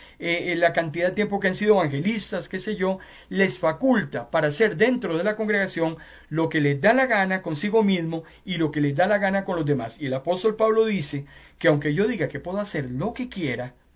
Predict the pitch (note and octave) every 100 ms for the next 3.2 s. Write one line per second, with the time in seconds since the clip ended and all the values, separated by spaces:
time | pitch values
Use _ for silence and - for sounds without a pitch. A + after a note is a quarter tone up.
0 | _ _ _ _ _ _ _ - F#3 G#3
1 | G#3+ F3+ D3 - A#2+ F3+ C4 B3+ A3+ D3+
2 | C#3 E3 F#3+ F#3+ C4+ D#4+ B3+ - G#3 D#3
3 | A2